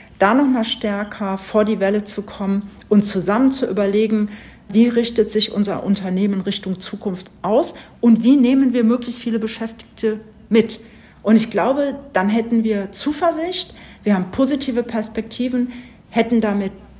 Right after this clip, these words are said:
eine positive Erfahrung auch von Demokratie im Betrieb, das ist wichtig.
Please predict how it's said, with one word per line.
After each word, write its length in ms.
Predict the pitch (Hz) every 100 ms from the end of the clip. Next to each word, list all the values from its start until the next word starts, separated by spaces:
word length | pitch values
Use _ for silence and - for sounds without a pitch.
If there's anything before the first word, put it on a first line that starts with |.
| -
eine 240 | 196 180 180
positive 540 | - 285 302 - 240 214
Erfahrung 640 | - - - 226 247 -
auch 260 | 202 -
von 420 | - - 214 202 -
Demokratie 680 | 208 202 - 185 - 240 254
im 200 | 196 185
Betrieb, 520 | 175 - 214 349 -
das 160 | 208
ist 180 | - -
wichtig. 380 | 202 240 311 302